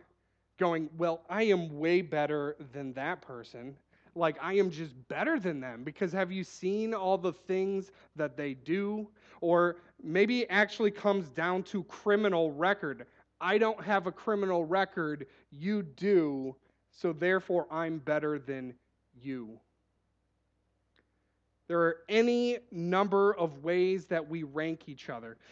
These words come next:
And it's comparative ranking, so it's always, "Where am I compared to other people?"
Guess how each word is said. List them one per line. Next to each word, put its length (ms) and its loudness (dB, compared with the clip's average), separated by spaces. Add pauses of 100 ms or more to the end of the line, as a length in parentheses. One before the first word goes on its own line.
(120)
And 120 -2
it's 160 -2
comparative 720 8
ranking, 380 -6
so 240 2
it's 140 0
always, 540 6 (160)
"Where 320 4
am 140 2
I 240 2
compared 540 -2
to 180 -2
other 180 2
people?" 400 -6